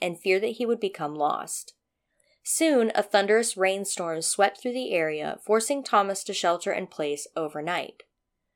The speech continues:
During the night, he recalls that he had strange feelings and noticed animals watching him from the darkness surrounding his camping area.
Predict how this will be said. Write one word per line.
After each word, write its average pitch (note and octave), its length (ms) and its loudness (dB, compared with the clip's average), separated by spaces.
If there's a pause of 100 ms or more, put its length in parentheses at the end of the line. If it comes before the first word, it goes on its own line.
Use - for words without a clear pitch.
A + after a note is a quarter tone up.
(260)
During D#3+ 280 4
the D#3 80 -2
night, G#3+ 400 4
he A#3 180 2
recalls A3+ 480 6
that F#4 100 0
he A#3+ 140 2
had G#3+ 180 4
strange E3+ 420 -2
feelings E3 560 -2
and F#3+ 160 -2
noticed G#3+ 380 2
animals G3 480 0
watching F#3 420 0
him D#3 240 -12
from E3+ 180 -6
the D#3 100 -6
darkness D#3+ 520 -4
surrounding E3 600 -8
his A3+ 200 -14
camping D#3 540 -10
area. C3+ 680 -18